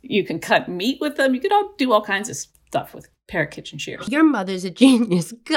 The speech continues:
Speaker 2: I didn't even think of that.
Speaker 1: It works
Speaker 2: It's great.
Speaker 1: a hundred percent of the time, as opposed to a pizza cutter,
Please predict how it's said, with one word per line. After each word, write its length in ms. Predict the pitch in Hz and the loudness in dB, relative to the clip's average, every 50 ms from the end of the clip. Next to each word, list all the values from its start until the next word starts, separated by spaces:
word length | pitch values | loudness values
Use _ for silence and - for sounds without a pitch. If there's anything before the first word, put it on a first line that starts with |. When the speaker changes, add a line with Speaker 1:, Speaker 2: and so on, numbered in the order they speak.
| 311 - | 0 4
Speaker 2:
I 160 | - 226 247 277 | 8 8 8 8
didn't 220 | 294 330 285 330 | 6 4 4 2
even 180 | 311 277 262 247 | 0 -2 -2 -6
think 560 | - - - - - 285 302 302 302 - - - | -12 -16 -16 -10 -4 -2 -2 -2 -4 -6 -8 -6
of 200 | 151 147 - - | -6 -6 -4 -2
that. 260 | - 127 - - - - | -2 -2 -2 0 4 8
Speaker 1:
It 180 | 254 262 220 240 | 8 8 8 8
works 360 | 262 - 294 294 294 - - | 6 8 8 6 4 2 2
Speaker 2:
It's 100 | - 254 | 4 4
great. 140 | 247 269 - | 4 4 2
Speaker 1:
a 20 | |
hundred 380 | 247 269 254 262 269 277 277 269 | 2 2 4 4 4 2 -2 -2
percent 340 | - 269 - - 254 233 226 | -4 -4 -2 -2 0 0 0
of 80 | 214 | 0
the 60 | 214 220 | -2 -4
time, 500 | - - 233 220 208 185 170 165 165 165 | -4 -2 -2 0 0 0 0 0 -2 -2
as 180 | - 185 175 - | -2 -4 -2 -2
opposed 540 | - - - - 220 196 185 190 196 - - | -4 -6 -6 -4 -2 -2 -2 -2 -4 -6 -8
to 140 | - 196 170 | -8 -8 -8
a 40 | 180 | -8
pizza 440 | - - - 294 302 330 320 - 262 | -8 -6 -2 0 0 0 0 -2 -2
cutter, 540 | 254 - - 175 165 156 151 156 170 165 | -2 0 0 2 2 2 0 -4 -6 -8